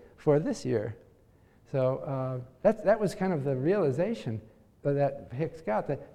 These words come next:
the whole future is laid out here in this morning's paper. All the interest rates for,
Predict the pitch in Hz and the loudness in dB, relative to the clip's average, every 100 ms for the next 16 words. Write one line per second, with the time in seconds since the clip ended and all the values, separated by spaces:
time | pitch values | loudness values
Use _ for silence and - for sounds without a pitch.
0 | - - 202 190 240 - - 254 - 170 | -20 0 4 6 6 2 0 0 2 0
1 | 143 147 156 180 185 185 220 175 131 127 | 0 0 2 2 4 2 0 0 -2 -2
2 | 156 147 143 151 156 190 190 185 - 254 | 0 0 -2 0 0 0 -2 -6 -8 -8
3 | - 101 101 - - - 190 220 208 214 | -8 -10 -10 -16 -10 0 2 4 4 2
4 | 226 175 - 147 120 - 151 | 0 -4 0 0 0 -4 -10